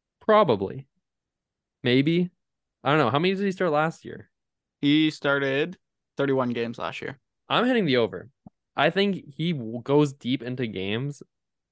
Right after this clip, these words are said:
Speaker 1: and it's, he's rarely taken out. The only time I can remember, like,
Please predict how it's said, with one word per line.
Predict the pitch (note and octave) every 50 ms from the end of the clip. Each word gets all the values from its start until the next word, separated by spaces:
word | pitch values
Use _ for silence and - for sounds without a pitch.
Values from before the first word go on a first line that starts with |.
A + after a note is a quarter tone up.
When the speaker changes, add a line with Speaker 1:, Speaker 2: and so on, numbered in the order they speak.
| _ _ _ _
Speaker 1:
and | - C3 B2+
it's, | B2 A#2+ A#2 A#2 -
he's | B2 A#2+ A#2 C#3 B2
rarely | A#2+ A#2 A2 A2 G#2+ A2+ A#2+ B2 B2+ B2+
taken | B2+ - B2 A#2+ - B2 A2
out. | G#2 G#2 G#2+ A2+ B2 C3 - _ _ _ _ _ _ _ _ _
The | - C3
only | B2 B2 C3
time | C3 C3 C3 B2+
I | B2+
can | A#2+ - A#2
remember, | A2+ G#2+ G#2+ A2 A2 A#2 A#2+ B2 B2 A#2+ C3+ C#3+ C#3 C#3
like, | B2+ A2+ G#2+ G#2 -